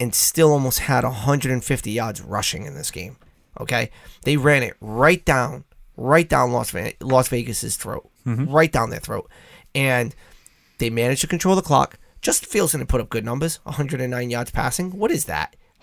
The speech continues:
Speaker 1: That, Brady had that in, like, a quarter. You know what
Speaker 2: Yeah.
Speaker 1: I mean?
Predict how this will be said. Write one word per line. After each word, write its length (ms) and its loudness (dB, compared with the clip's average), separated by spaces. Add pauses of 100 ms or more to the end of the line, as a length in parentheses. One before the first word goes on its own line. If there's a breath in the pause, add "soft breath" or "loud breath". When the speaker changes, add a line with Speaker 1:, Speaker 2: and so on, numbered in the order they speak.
(200)
Speaker 1:
That, 140 -2 (240)
Brady 240 4
had 200 4
that 180 4
in, 60 -2
like, 260 4
a 60 4
quarter. 520 4 (640 loud breath)
You 120 4
know 60 8
what 100 8
Speaker 2:
Yeah. 100 8
Speaker 1:
I 40 8
mean? 120 4